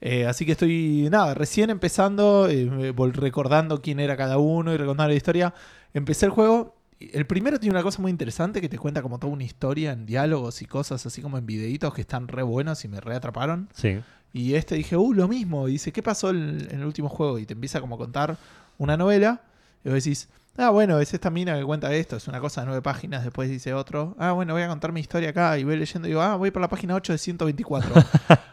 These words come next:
Speaker 1: Voy a empezar el juego. <laughs> Porque no voy a leer un libro dentro de este juego, porque tampoco está tan bueno, y yo lo jugué al uno.
Speaker 2: Claro,
Speaker 1: ¿No?
Speaker 2: sí, sí, no necesito tanto, re-, no, no lo jugué hace tanto.
Speaker 1: E-, exacto, así que lo jugué este año, de hecho.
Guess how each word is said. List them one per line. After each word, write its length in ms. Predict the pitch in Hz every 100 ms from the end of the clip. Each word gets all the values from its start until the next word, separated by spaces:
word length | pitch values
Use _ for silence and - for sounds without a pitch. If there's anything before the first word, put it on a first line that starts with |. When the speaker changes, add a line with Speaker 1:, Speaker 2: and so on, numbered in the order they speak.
| -
Speaker 1:
Voy 120 | 180
a 20 |
empezar 280 | 202 330 180
el 40 | 139
juego. 240 | 170 127
<laughs> 880 | - - - - - - - - -
Porque 200 | 156 170
no 80 | 233
voy 140 | 240
a 80 | 123
leer 260 | 120 139 -
un 200 | 160 151
libro 420 | 151 156 143 131
dentro 320 | 123 127 131 120
de 40 |
este 160 | 120 208
juego, 220 | 151 139
porque 120 | 123
tampoco 240 | 117 196 180
está 280 | 151 123
tan 180 | 160 139
bueno, 240 | 147 170 -
y 40 | 135
yo 160 | 190
lo 120 | 196
jugué 360 | - 135 165 147
al 160 | 117 120
uno. 220 | 117 107
Speaker 2:
Claro, 320 | 135 139 127
Speaker 1:
¿No? 80 | 143
Speaker 2:
sí, 100 | 123
sí, 160 | 139
no 120 | 117 117
necesito 600 | 113 113 110 117 107 90
tanto, 320 | 92 90 87
re-, 180 | 87 92
no, 160 | 101 107
no 240 | 117 127
lo 80 | 123
jugué 200 | 120 120
hace 160 | 101
tanto. 380 | - 92 82 80
Speaker 1:
E-, 140 | 135 127
exacto, 520 | 143 123 139 113 113 107
así 240 | 113 135
que 180 | 135 123
lo 80 | 120
jugué 160 | 156
este 180 | 170 -
año, 300 | - 98 92
de 160 | 185 175
hecho. 240 | - 123